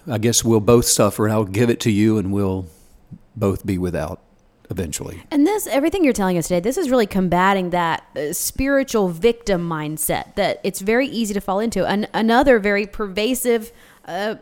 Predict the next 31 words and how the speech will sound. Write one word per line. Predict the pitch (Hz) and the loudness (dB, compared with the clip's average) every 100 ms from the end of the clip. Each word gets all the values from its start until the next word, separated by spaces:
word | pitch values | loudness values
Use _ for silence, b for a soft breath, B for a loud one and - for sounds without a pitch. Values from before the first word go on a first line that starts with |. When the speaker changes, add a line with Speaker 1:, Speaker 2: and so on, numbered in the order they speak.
| - | -10
Speaker 2:
process | - 233 254 269 247 | -4 -4 0 0 0
of | 220 | -2
thought | - 277 254 - | 2 4 4 2
in | 214 269 | 0 0
society | 254 240 - 247 269 240 190 | 0 -2 0 0 2 2 0
throughout | 190 208 196 175 - | -2 0 2 0 -2
really | 208 269 208 | -2 -2 0
all | 180 208 | -2 -2
of | 202 - | -4 -4
time, | 233 247 196 | -2 0 -2
this | 185 180 | -4 -2
idea | 190 185 180 202 | -2 -2 -2 0
that | 190 175 B B | 0 -2 B B
we're | 208 | -8
just | 220 233 | -6 -2
sort | 269 262 | 0 0
of | 220 185 | 0 -2
begging | 220 240 262 285 233 | 2 2 4 2 2
some | 233 220 | 0 -2
higher | 226 220 226 226 | -2 -2 0 -2
power | 240 208 254 220 190 | -2 2 2 2 0
to | 185 - 202 190 | -2 -4 -2 -2
fill | 208 190 | -4 -4
in | 185 | -4
the | |
blank. | 170 185 156 - - - b b b | -4 -4 -4 -8 -14 -20 b b b
And | 226 190 | -6 -4
so | 226 202 | 0 0
this | 190 240 294 | 0 -2 -2
is | 330 262 | -4 -4
incredibly, | - 247 214 247 247 214 214 208 196 | -6 -6 -4 -4 -2 -2 -2 -2 -4